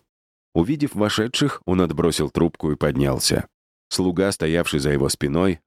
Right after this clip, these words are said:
замешкался и не сумел подхватить трубку, которая со стуком упала на пол.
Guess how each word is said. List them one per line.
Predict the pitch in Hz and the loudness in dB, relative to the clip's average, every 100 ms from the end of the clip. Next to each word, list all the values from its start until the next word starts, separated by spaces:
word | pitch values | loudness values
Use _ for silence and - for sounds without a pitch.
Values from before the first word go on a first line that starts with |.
| - | -4
замешкался | 73 92 143 151 123 117 - 110 | -2 0 0 -2 -4 -2 -2 -2
и | - | 0
не | 147 123 | 0 0
сумел | - 98 95 | 0 0 0
подхватить | 78 78 - 73 78 69 - | 0 -4 0 2 2 0 0
трубку, | 127 135 - 107 - - - | 0 0 0 0 0 -6 -4
которая | 98 151 131 87 | -2 0 0 0
со | - | 0
стуком | 76 - 90 90 85 - | -2 -2 0 2 0 -2
упала | 80 - 71 69 | -4 0 2 2
на | 67 64 | 2 0
пол. | - 58 - | 0 0 -2